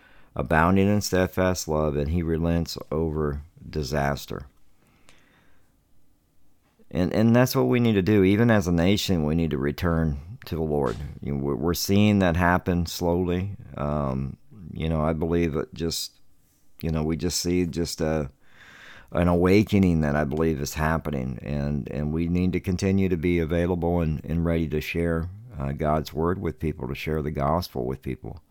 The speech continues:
But it starts with us abiding in Him. Revival doesn't start, um, you know, with, with the world. It starts with the church first.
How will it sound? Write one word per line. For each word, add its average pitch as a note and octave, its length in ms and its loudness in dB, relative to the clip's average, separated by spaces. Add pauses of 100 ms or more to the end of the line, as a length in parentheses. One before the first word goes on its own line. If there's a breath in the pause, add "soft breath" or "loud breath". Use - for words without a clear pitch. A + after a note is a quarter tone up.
(920 soft breath)
But F2 120 0
it F2 80 2
starts A2 380 4
with F2+ 120 0
us F2+ 200 2
abiding D#2+ 440 0
in D2+ 100 0
Him. F2+ 280 2
Revival F#2+ 540 2
doesn't D#2+ 360 -2
start, F2 560 -2 (420)
um, C2+ 640 -6 (1600)
you E2+ 120 0
know, D2+ 180 2
with, D#2+ 340 -2 (140)
with D2 360 -2 (600)
the E2+ 80 -2
world. E2+ 420 2
It - 80 -8
starts - 420 -2
with D#2+ 140 -4
the - 80 -12
church F2 380 -4
first. - 420 -8